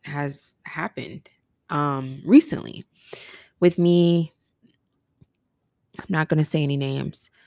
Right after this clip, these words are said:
but, um, this person, I'm just gonna read the text message. Just gonna be real. Okay.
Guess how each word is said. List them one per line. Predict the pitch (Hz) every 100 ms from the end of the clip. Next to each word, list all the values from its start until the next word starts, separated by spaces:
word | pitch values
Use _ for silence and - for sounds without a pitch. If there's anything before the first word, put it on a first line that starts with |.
| _ _
but, | 165 175 156 - - _ _ _ _ _ _ - _ -
um, | 160 147 147 143 143 143 139 - _ _ _ _
this | - 185
person, | 175 170 - 156 156 - -
I'm |
just | 180 -
gonna | 185
read | 165
the | 156
text | - 170 -
message. | 156 - - - - _ _
Just | - - - - - - - - _ _ _ -
gonna | 170
be | 196
real. | 220 269 - - _ - - - - _ _ -
Okay. | 190 196 - -